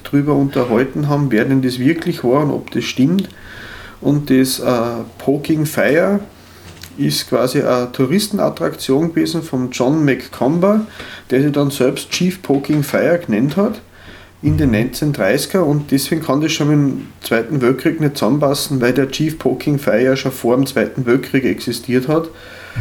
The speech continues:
Speaker 1: Und der ist eigentlich ein, ein cleverer Geschäftsmann gewesen, der Touristen indianische Kultur beibracht hat. Ich hab vorher mal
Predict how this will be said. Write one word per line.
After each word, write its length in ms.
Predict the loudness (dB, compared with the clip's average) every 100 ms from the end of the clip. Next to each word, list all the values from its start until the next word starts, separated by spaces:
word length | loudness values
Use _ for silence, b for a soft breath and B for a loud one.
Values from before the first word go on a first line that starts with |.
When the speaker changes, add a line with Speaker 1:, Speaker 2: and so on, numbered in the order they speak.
| -2
Speaker 1:
Und 180 | -2 2
der 100 | 2
ist 120 | 2
eigentlich 420 | 2 2 2 2 2
ein, 240 | 2 2
ein 200 | -2 -4
cleverer 420 | 0 0 2 0 0
Geschäftsmann 600 | 0 0 0 -2 0 0
gewesen, 420 | 0 0 -2 -4
der 280 | -2 -2 -2 B B B -4
Touristen 640 | 0 2 0 -2 -2 -2 2
indianische 720 | 2 4 4 4 2 0 -4
Kultur 800 | 0 0 2 2 4 4 0 B B B B B
beibracht 560 | 0 0 0 -2 -2 -2
hat. 160 | 0 2
Ich 60 | 0
hab 60 |
vorher 240 | 0 2 4
mal 240 | 4 2